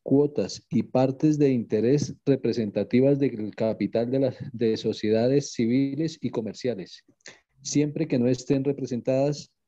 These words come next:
por anotaciones en cuenta. Cinco, derechos a reclamar el cumplimiento de un contrato que no sea personalísimo por el obligado o por un tercero designado por las partes como cumplidor sustituto. Seis,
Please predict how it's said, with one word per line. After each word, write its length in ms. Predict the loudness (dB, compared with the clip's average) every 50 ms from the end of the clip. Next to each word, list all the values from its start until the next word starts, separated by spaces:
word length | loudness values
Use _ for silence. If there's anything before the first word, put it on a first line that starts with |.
| _ _ _
por 320 | 2 2 4 2 0 -2 -4
anotaciones 840 | -4 -2 -2 -2 -2 -2 -2 -2 0 2 0 2 2 0 -2 -4 _ _
en 160 | -6 -6 -4 -2
cuenta. 400 | -2 -4 -4 -4 -8 -14 -18 _ _ _ _ _ _ _ _ _ _ _ _ _ _
Cinco, 580 | -10 -2 0 2 2 2 0 -4 -10 -10 -12 _ _ _ _ _ _ _ _ _
derechos 640 | -2 0 2 2 2 0 -2 -2 -4 -6 -6 -6 -14 _ _
a 100 | 0 2
reclamar 500 | 2 2 0 0 0 0 2 2 2 2
el 100 | 0 2
cumplimiento 560 | 0 -2 -2 -2 -2 -2 -2 -2 0 0 0
de 80 | 0 0
un 120 | -2 -4
contrato 560 | -4 -4 -6 -4 -2 -4 -4 -2 -2 -4 -4
que 120 | -2 -2 -2
no 140 | -2 -4 -4
sea 240 | -2 -4 -4 -2
personalísimo 1040 | -2 -4 -4 -4 -6 -8 -8 -6 -4 -2 -2 -2 -2 -2 -2 -2 0 -2 -2 -4 -8 _ _ _
por 200 | 2 2 2 2
el 120 | 0 -2
obligado 640 | -2 -2 -2 -2 0 0 0 0 0 -2 -2 -4 -6 _
o 140 | -8 -6 -2
por 180 | -2 -2 -2
un 140 | -2 -6 -6
tercero 460 | -6 -6 -6 -2 -2 0 2 2 2
designado 600 | 2 0 0 -2 -6 -4 -2 -2 0 0 -2 -2
por 140 | -2 -2 -2
las 160 | -2 -4 -8
partes 540 | -6 _ -4 -4 -2 0 0 -2 -2 -2 -12 _ _
como 260 | -4 -2 -2 -2 -2
cumplidor 540 | -2 -4 -4 -4 -2 -2 2 2 2 2 2
sustituto. 640 | -2 -4 -2 0 0 2 2 0 0 -2 -10 -12 _ _ _ _ _ _ _ _ _ _ _ _ _ _ _ _ _ _ _
Seis, 540 | -20 -4 -2 0 0 0 0 -4 -10 -18